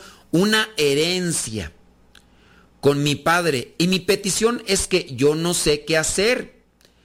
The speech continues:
¿Qué consejo darle a mi padre? Ayúdeme, por favor, porque he tratado de mantenerme al margen. Porque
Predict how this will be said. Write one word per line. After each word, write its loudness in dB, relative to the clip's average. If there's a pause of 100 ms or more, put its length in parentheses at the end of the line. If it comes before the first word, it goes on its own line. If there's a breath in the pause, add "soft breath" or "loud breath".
(240 soft breath)
¿Qué -2
consejo 0
darle 2
a 0
mi -2
padre? 0
Ayúdeme, 0
por 0
favor, 0 (340 loud breath)
porque 2
he 2
tratado 0
de 2
mantenerme 0
al 0
margen. 0 (800 soft breath)
Porque 0